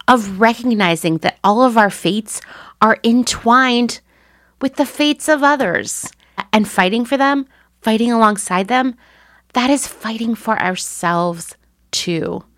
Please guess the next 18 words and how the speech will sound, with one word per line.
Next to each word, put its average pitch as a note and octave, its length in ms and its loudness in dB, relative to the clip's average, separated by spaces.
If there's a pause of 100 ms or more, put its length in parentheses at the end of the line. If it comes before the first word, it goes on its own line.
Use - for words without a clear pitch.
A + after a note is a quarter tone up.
(500)
for - 180 -6
the A3+ 120 0
people A3+ 560 -2
we G3+ 160 0
love. F3+ 480 0 (320)
If - 200 -10
you're C4 140 6
scared, A#3+ 640 -2 (300)
if - 100 -10
you're - 220 0
angry, B3 600 0 (360)
if - 120 -8
you're B3 100 4
sad, A#3 560 2 (640)
so C4+ 320 -4
is F#4+ 120 -4
everyone C4 440 0
else. - 540 -4